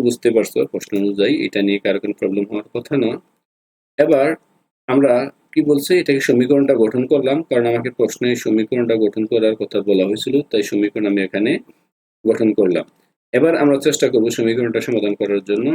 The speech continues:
আশা করি তোমরা খুব সহজে বুঝবে, এইটা খুব তেমন কঠিন কিছু নয়, একটু মনোযোগ করলেই খুব সহজে দেখা যাবে। দেখো এই থ্রি এক্স প্লাস ফোর এক্স equal to twenty-one, এই twenty-one আমি এখানে এ বসালাম।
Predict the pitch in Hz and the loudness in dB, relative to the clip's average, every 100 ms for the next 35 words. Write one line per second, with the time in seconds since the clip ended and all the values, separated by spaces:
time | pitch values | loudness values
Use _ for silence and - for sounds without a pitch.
0 | 143 - 117 113 113 113 113 - 120 110 | -2 -4 -4 -4 -4 -4 -4 -4 -4 -2
1 | 107 107 - 143 180 107 101 95 92 - | -2 -4 -2 -2 -2 -2 0 0 0 0
2 | 101 95 - - _ 123 120 110 110 101 | -2 -2 -6 -14 _ -4 -2 -2 -6 -4
3 | 117 117 - 113 120 254 _ _ _ _ | -4 -6 -6 -2 -2 -4 _ _ _ _
4 | _ _ 123 120 123 120 117 117 120 113 | _ _ -2 2 2 2 2 0 2 2
5 | 113 147 - - 117 98 92 90 92 90 | 2 0 -2 -4 0 0 0 -4 -6 -6
6 | 85 87 _ _ _ - 139 175 160 120 | -6 -8 _ _ _ -2 0 0 2 2
7 | 113 113 - - 127 131 143 151 - - | 2 0 -4 -2 2 2 2 0 -6 -10
8 | - - - - _ 123 113 113 - 120 | -10 -12 -14 -16 _ 0 2 0 -2 0
9 | 117 120 117 113 117 120 131 135 117 101 | 0 -2 -4 -6 -6 -4 -4 -4 -4 -4
10 | - - _ - 101 113 107 110 104 104 | -6 -12 _ -6 -4 -2 -2 0 -2 0
11 | 98 101 107 156 311 _ - 98 92 - | -2 -2 0 0 -4 _ -10 -6 -6 -6
12 | 87 85 | -12 -18